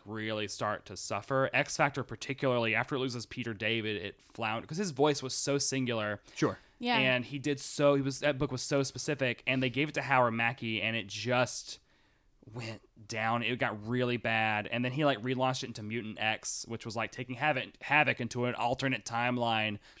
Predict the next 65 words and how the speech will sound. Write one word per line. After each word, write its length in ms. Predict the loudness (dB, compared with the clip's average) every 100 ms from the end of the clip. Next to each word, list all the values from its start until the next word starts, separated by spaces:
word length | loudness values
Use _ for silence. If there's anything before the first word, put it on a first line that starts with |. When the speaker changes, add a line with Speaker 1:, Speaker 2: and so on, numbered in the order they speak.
| 0
Speaker 1:
Quantum 300 | 2 4 4
Speaker 2:
Sure. 100 | 2
Speaker 1:
Leap 160 | 0
style, 460 | -2 2 4 6 6
where, 140 | 6
like, 240 | 6 4 2
Storm 320 | 4 6 6
was 120 | 4
a 60 | 0
vampire 800 | 4 6 4 2 4 4 4 4
and, 180 | 2
like, 260 | 0 -2 -2
Beast 320 | -2 -2 -2
was 140 | -2 -2
a 60 |
goblin 640 | 4 8 8 6 2 4 2
<laughs> 80 |
and, 20 | 2
like, 200 | 2 2
stuff 220 | 2 2
Speaker 3:
Well, 160 | 6 6
Speaker 1:
like 60 | 6 6
that. 40 |
Speaker 2:
Was 100 | 10
Speaker 3:
they, 60 | 12
Speaker 2:
that 60 | 12
Speaker 3:
a 40 |
Speaker 2:
the 60 | 12
Speaker 3:
lot 80 | 12
Speaker 2:
same 80 | 12
Speaker 3:
of 60 |
people 220 | 10 6
did 200 | 4 2 -2 -10 -14 -4
shit 200 | 0 0
like 140 | 2
that 140 | 2 2
in 60 |
the 80 | -2
late 220 | -4 -2
nineties, 400 | 0 -2 -4 -4
and 60 | -2
it 60 |
was 100 | 4
Speaker 1:
Yeah. 200 | 8 10
Speaker 3:
weird. 360 | 10 8 4 0 -4 _
Speaker 2:
Was 100 | 6
that 100 | 6
that 140 | 6 4
same 220 | 4 6
time 220 | 6 6
period 280 | 8 8 8
where, 120 | 6
like, 360 | 6 6 4 -4 -18 _ _ _ _
they 180 | 6 8
took 160 | 8 10
a 60 | 10
lot 200 | 10 10
of 60 |
their 120 | 8
characters, 420 | 6 4 4 2 6
like, 240 | 4 6
Deadpool 480 | 4 4 6 6 6
became 320 | 4 2 0 2
Agent 320 | 2 2 2
X 520 | 0 4 4 4 2